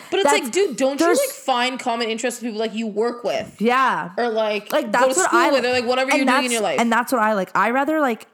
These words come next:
Speaker 2: for friends, I ra-, like, obviously, like, I'd rather, but, okay, so this is where it gets really weird because for me, I can meet a,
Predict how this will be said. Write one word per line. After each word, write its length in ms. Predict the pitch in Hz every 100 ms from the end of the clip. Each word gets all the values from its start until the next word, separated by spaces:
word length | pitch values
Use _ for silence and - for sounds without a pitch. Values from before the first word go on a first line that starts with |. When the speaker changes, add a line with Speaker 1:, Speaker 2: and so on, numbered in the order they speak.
| _ _ _
Speaker 2:
for 140 | 247
friends, 520 | 220 - 190 175 220 254
I 140 | 214
ra-, 160 | 196 -
like, 160 | 202 175
obviously, 380 | 190 196 - 202
like, 180 | 185 -
I'd 160 | 190
rather, 280 | 190 190 190 - - -
but, 100 | 277 -
okay, 240 | - 220
so 160 | 175 196
this 200 | 190 247
is 100 | 285
where 160 | 254 240
it 80 |
gets 220 | 220 208 175
really 200 | 196 185
weird 240 | 180 185
because 340 | 180 - 190 - - - _ _ _ _
for 120 | 247
me, 240 | 233 262 262
I 100 | 220
can 180 | 247
meet 100 | 240
a, 160 | 220